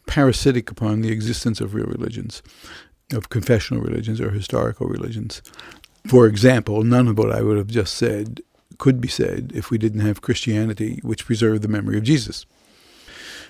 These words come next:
This is not a philosophy of anti-institutionalism. You need institutions,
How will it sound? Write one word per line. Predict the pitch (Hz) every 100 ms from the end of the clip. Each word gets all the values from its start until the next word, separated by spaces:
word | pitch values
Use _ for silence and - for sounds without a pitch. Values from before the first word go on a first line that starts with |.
| _ _
This | 156 156
is | 165
not | 160 147
a |
philosophy | - 143 120 -
of | 123
anti-institutionalism. | - 123 131 123 104 113 - 160 - 80 107 - 110
You | 127
need | 156 127
institutions, | 123 - 139 143 160 139 -